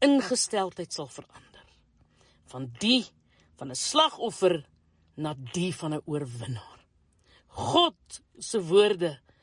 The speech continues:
wat uit jou mond kom, leef, man. En dit is kragtig. En wanneer God aan sy beloftes herinner word, stuur hy die engele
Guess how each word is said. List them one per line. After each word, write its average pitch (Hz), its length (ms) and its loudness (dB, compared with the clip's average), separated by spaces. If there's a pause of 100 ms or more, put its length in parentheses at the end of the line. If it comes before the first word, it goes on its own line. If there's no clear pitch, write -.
(260)
wat 190 240 -4
uit 311 220 4 (120)
jou 302 200 4
mond 269 500 4
kom, 151 420 -6 (760)
leef, 214 540 4
man. 147 380 -2 (480)
En 254 140 0
dit 294 140 2
is 330 200 -2
kragtig. - 880 0 (420)
En 269 160 2
wanneer 311 300 4
God - 720 -2 (320)
aan 233 160 -4
sy 269 140 0
beloftes 277 580 2
herinner 185 360 2
word, 151 420 -14 (380)
stuur 320 460 0
hy 277 120 4
die 262 180 -6
engele 220 600 0